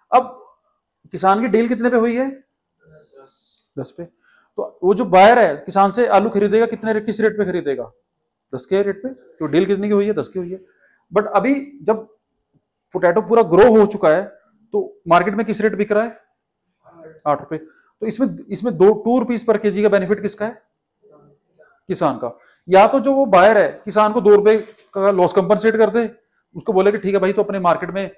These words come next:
आठ रुपए किलो के हिसाब से बेच ले, ये पकड़ मेरा नुकसान दो रुपए, तू दो रुपए, जो contract का difference है वो दो रुपए आप ले लीजिए। या फिर वो delivery भी ले सकता है दस रुपए की payment करके।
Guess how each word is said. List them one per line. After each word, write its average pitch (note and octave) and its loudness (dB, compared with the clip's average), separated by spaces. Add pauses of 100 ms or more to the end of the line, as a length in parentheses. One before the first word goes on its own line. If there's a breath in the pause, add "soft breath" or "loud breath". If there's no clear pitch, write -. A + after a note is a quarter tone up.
(300)
आठ E3 4
रुपए F#3 0
किलो F3+ -2
के F3+ -4
हिसाब F3 -2
से F3+ -8
बेच E3+ 0
ले, G#3 4 (580)
ये F#3+ 0
पकड़ F#3 0
मेरा F3 0
नुकसान F3 -4
दो D3+ -2
रुपए, E3+ -4
तू F3 -14
दो D3+ -4
रुपए, D3+ -8 (260)
जो D3 -8
contract F3 -4
का F#3+ -2
difference F3 0
है G3 2
वो F#3 0
दो E3+ 2
रुपए E3+ -2
आप D3+ -2
ले B2+ -6
लीजिए। A#2 -16 (600)
या A3+ 6
फिर C4+ 0
वो A#3+ -2 (380)
delivery D#3+ 2
भी A3+ 2
ले A3 6
सकता G#3+ -2
है A3+ -6 (160)
दस D#3 0
रुपए F3 -2
की F#3+ -2
payment F#3 -4
करके। F#3 -4